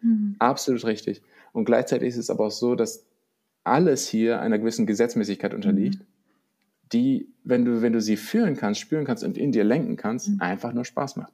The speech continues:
Speaker 1: Mhm.
Speaker 2: So, das nur als kleines, kleiner Disclaimer dazu.
Speaker 1: Mhm.
Speaker 2: Ich sehe das, ich sehe auch die Zweifel, ich verstehe das
Speaker 1: Mhm.
Speaker 2: total, es gibt Krieg und so.
Speaker 1: Mhm.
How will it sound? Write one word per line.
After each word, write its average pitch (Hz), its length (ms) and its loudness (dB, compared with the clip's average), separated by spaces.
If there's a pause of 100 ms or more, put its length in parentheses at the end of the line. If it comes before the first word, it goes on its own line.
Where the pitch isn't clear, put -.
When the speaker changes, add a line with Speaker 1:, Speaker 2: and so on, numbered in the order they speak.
Speaker 1:
Mhm. 220 480 0
Speaker 2:
So, - 140 -6 (200)
das 208 160 0
nur 104 140 4
als - 100 2
kleines, 107 400 4
kleiner 110 260 2
Disclaimer 117 420 4
dazu. 107 260 0
Speaker 1:
Mhm. 113 100 6
Speaker 2:
Ich 110 140 6
sehe 160 260 6
das, 101 300 2
ich 104 160 -2
sehe 135 240 6
auch 117 100 2
die 113 140 0
Zweifel, 135 560 0
ich - 120 -6
verstehe - 360 0
das 127 160 0
Speaker 1:
Mhm. - 20 0
Speaker 2:
total, 110 400 2
es - 260 -8
gibt - 280 -10
Krieg 143 300 -2
und - 120 -2
so. 117 220 -2 (240)
Speaker 1:
Mhm. 190 220 -2